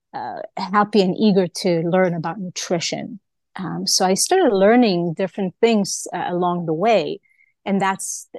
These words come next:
it was a progression for me. So I didn't eat meat, but I was still consuming tons of dairy. And as, as we know, vegetarian doesn't mean healthy. So I was kind of like, you know, junk vegetarian, basically e-, drinking lots of soda, like Diet Coke and things like that.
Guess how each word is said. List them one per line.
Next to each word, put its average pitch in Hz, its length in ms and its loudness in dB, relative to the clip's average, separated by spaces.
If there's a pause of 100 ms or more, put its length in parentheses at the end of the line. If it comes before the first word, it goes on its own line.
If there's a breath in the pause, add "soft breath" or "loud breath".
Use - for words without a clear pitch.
it - 240 -4
was 190 140 -2
a 202 60 -4
progression 202 680 -4
for - 180 -16
me. 151 300 -12
So - 180 -2
I 170 80 2
didn't 190 260 2
eat 175 200 -2
meat, 226 440 4
but 170 120 -4
I 175 60 0
was 170 160 -2
still 180 300 -2
consuming 165 720 -6
tons 220 360 0
of 151 120 -2
dairy. 170 480 0 (640 soft breath)
And 165 640 -4
as, 190 300 2
as 180 180 0
we 180 120 0
know, 175 320 0
vegetarian 170 720 -4
doesn't 170 300 -4
mean 165 160 -6
healthy. 156 580 -2
So 170 240 -4
I - 20 -2
was 165 280 -4
kind 160 200 -8
of 156 60 -10
like, 156 200 -2
you 160 80 -2
know, 160 200 -8
junk 156 400 -4
vegetarian, 170 720 -2
basically 160 640 -4
e-, - 260 -4
drinking 175 440 -4
lots 156 240 -6
of - 60 -6
soda, 180 520 0
like 156 220 -6
Diet 165 360 -8
Coke 175 480 -2
and 160 160 -12
things 175 280 -8
like 170 160 -6
that. 202 300 0